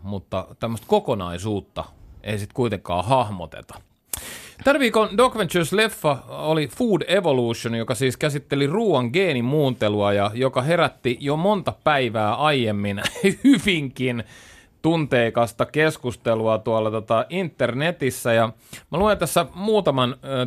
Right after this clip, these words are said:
twiitin. Vili Räsänen pohti siellä:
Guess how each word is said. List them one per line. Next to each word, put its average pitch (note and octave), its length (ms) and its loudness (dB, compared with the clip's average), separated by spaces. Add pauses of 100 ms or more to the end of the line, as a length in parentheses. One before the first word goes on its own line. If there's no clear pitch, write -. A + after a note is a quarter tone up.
(100)
twiitin. C#3 560 -2 (260)
Vili F3 260 0
Räsänen C#3+ 520 0
pohti B2 420 0
siellä: G#2+ 380 0